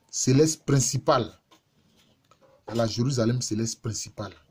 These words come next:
Donc, la Jérusalem céleste, même quand vous lisez le livre de l'Apocalypse, cela vous paraît comme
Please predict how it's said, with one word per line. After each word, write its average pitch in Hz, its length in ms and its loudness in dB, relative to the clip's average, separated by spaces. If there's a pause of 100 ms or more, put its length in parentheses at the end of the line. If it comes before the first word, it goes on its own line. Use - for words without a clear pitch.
(1800)
Donc, 226 220 -4 (1000)
la 226 140 4
Jérusalem 190 520 4
céleste, - 600 0 (400)
même 254 180 0
quand 285 180 4
vous 226 140 6
lisez 156 340 6
le 135 140 6
livre 139 480 4 (580)
de 120 80 -2
l'Apocalypse, 120 600 -2
cela - 260 0
vous 190 140 -2
paraît 139 300 -4
comme 170 200 -8